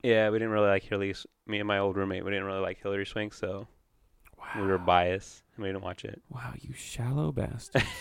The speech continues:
Speaker 1: <laughs> Pretty much, I guess.
Speaker 2: No, Morgan Freeman was in it, so I immediately
Speaker 1: Oh,
Speaker 2: saw it.
Speaker 1: I didn't know that.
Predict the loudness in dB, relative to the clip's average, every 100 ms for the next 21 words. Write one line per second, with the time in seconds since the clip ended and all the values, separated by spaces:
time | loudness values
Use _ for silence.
0 | -14 4 10 10 8 -2 2 4 4 2
1 | 0 0 0 2 0 0 -6 -18 -2 2
2 | 4 6 6 4 2 2 0 -6 -8 -8
3 | -8 -4 -4 -4 -8 -6 -2 0 2 2
4 | 2 0 -2 -4 -4 -2 0 2 2 2